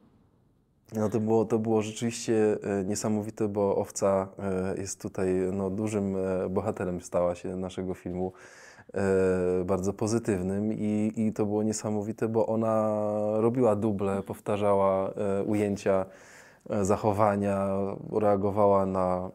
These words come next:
na, na nasze, na nasze komendy. E, historia za tym jest, e, trochę smutna, dlatego że tam są takie drapieżne ptaki na tej wyspie, które, e, okazało się, że mama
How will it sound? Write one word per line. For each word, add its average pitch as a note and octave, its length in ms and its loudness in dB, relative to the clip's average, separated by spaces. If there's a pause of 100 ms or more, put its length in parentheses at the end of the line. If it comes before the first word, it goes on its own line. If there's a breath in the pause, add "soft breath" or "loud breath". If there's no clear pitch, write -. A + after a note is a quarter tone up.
na, F#2 640 -4
na F#2+ 220 -4
nasze, F2+ 520 -4
na G2 80 -4
nasze F#2+ 240 -6
komendy. F#2+ 560 -2 (720 loud breath)
E, G#2+ 60 4
historia A2+ 420 6
za A2+ 140 6
tym A#2+ 200 2
jest, - 280 -2
e, A#2 40 2 (540)
trochę A#2 460 6
smutna, B2 500 2
dlatego A2 400 4
że G#2+ 420 0 (240)
tam G#2+ 140 0
są G#2+ 140 -4
takie A2 220 -2
drapieżne A2+ 440 0
ptaki B2 420 2
na F#2+ 120 -2
tej F#2 180 -2
wyspie, F2+ 300 -6
które, G2 380 -2 (1120 loud breath)
e, - 60 -2
okazało G#2 380 2
się, G#2+ 140 -4
że G#2 180 -2
mama G#2 560 2